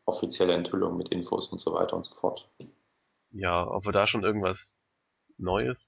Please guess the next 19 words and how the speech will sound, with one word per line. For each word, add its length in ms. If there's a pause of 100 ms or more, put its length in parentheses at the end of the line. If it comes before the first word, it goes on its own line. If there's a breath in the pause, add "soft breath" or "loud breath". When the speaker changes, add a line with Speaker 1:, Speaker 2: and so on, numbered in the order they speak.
(260)
Speaker 2:
also 420
wenn 440
ich 120
da 80
jetzt 120
einfach 280
nur 380 (840)
ein 100
Video 300
kriege 480
mit 260 (160)
einer 220
Seeschlacht, 560
die 220
auch 240
so 180
aus 300
Assassin's 400
Creed 180